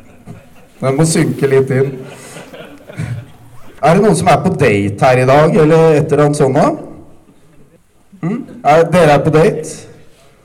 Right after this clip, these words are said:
Ja, møttes på Tinder. Det var ikke sånn at du spurte om høyden hans, og han spurte om vekta di, og så var dere på date?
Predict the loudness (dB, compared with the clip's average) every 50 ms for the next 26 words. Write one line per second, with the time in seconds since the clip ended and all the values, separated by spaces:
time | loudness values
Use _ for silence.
0 | _ _ _ _ _ _ _ _ _ _ _ _ -20 _ _ _ _ -20 _ _
1 | _ _ _ -20 -20 -20 _ -12 -4 -2 -2 -2 -2 -6 -8 -10 -12 -16 -16 -6
2 | 0 0 0 2 0 -4 -2 -2 -2 0 2 0 0 2 2 2 2 0 0 -4
3 | -8 -10 -12 -18 -20 -20 -20 -20 -20 -20 -20 -20 -20 -20 -20 -18 -14 -14 -14 -14
4 | -14 -18 -20 -20 -20 -20 -20 -20 -20 -20 _ _ -4 -2 2 2 2 0 0 -2
5 | 0 0 2 2 2 0 0 -2 -6 -4 0 0 0 0 0 0 -2 -2 0 0
6 | 0 0 2 2 2 2 0 0 0 0 0 0 -2 -4 -4 0 0 2 2 2
7 | 0 0 -4 -2 -2 -2 -2 -2 -2 -2 0 -2 -2 -2 -4 -4 -2 -2 -2 -2
8 | 0 0 0 -2 -4 -4 -4 -2 -2 -2 -2 -4 -8 -12 -18 -20 -20 -20 -20 -20
9 | -20 -20 -20 -20 -20 -20 -20 -20 -20 -20 -8 -2 0 0 2 2 0 0 2 2
10 | 2 2 2 0 -2 -6 -12 -14